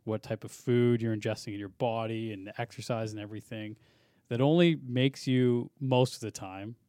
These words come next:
I'm putting an umbrella over this, but a more positive person,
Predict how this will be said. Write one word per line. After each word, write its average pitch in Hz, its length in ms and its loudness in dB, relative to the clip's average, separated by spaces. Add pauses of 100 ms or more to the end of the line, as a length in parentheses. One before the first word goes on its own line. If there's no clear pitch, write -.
(100)
I'm 117 80 -16
putting 117 240 0
an 104 60 -6
umbrella 101 440 -8
over 101 240 -12
this, 95 380 -14 (120)
but 98 220 -4 (1300)
a 135 80 2
more 120 240 2
positive 107 640 -8
person, - 420 -12